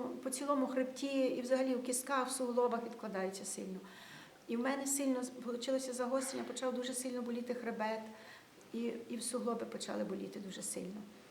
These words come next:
Ну, і я попросила отця Олега, кажу: «Отче Олег, помоліться за той остеохондроз, за солі, може, вони швидше повиходять, якось зрушаться». Отець Олег помолився, і,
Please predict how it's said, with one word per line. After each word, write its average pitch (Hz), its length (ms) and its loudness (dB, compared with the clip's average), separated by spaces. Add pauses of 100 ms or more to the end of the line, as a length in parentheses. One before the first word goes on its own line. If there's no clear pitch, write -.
(260)
Ну, 240 100 -4
і 247 80 -2
я 262 100 4
попросила 262 520 0
отця 254 240 0
Олега, 240 220 2
кажу: 233 280 -4
«Отче 240 260 -4
Олег, 233 200 0
помоліться 247 520 -2
за 220 120 -4
той 220 180 -2
остеохондроз, 220 680 -2
за 226 80 0
солі, 240 380 4
може, 226 220 2
вони 226 200 2
швидше 240 480 4
повиходять, 226 640 2
якось 226 240 2
зрушаться». 233 640 2 (1160)
Отець 294 340 6
Олег 262 300 4
помолився, 226 600 2 (840)
і, 233 280 2